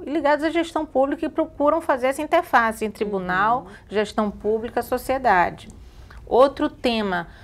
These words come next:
Speaker 1: foi sobre a transparência do tribunal, acesso à informação no Tribunal de Contas da União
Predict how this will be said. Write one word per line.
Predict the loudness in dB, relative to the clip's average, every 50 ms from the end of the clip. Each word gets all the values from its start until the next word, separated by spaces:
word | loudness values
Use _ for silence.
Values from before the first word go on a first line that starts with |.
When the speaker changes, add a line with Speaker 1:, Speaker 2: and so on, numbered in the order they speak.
| -20 -20 -16
Speaker 1:
foi | -6 -2 0 0 0
sobre | 2 0 2 4 4 4
a |
transparência | 4 4 2 0 0 0 0 4 6 6 6 6 4 2 0 0 0 2 0 0
do | 2 0 -2
tribunal, | -2 0 0 0 0 0 0 2 2 2 4 6 6
acesso | 4 4 4 2 4 4 4 4 0
à | -4
informação | -2 2 6 6 6 6 4 0 -2 -2 -4 -4 -4 -4 -4
no | -4 -6 -6
Tribunal | -6 -6 -4 -2 -2 0 0 -2
de | -2 -4
Contas | -6 -6 -6 -4 -4 -2 2
da | 4 4 4
União | 4 4 2 2 2 2 4 4 4 2 2 0